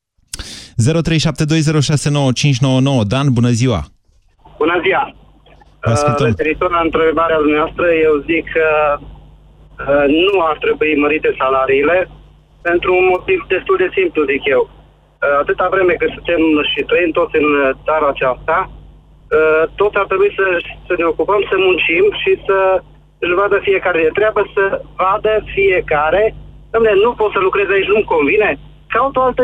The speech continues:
Speaker 2: direcție.” Nu? De ce să despărțim privații de cei care lucrează la stat? De ce să existe o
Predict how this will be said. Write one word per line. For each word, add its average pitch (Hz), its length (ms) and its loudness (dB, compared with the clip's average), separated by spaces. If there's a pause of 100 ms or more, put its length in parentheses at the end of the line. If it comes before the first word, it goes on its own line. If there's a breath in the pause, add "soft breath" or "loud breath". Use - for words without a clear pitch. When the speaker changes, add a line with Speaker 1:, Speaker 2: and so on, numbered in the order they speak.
Speaker 2:
direcție.” 214 440 0
Nu? 214 60 2 (200)
De 196 100 4
ce 262 160 -2
să 226 140 0
despărțim 202 600 -2
privații 196 500 0 (100)
de 196 80 4 (340)
cei 190 180 0
care 196 200 2
lucrează 190 340 0
la 185 140 -2
stat? 156 180 -4 (380 loud breath)
De - 120 4
ce 508 140 0
să - 40 -2 (100)
existe 196 340 -2 (800)
o - 20 0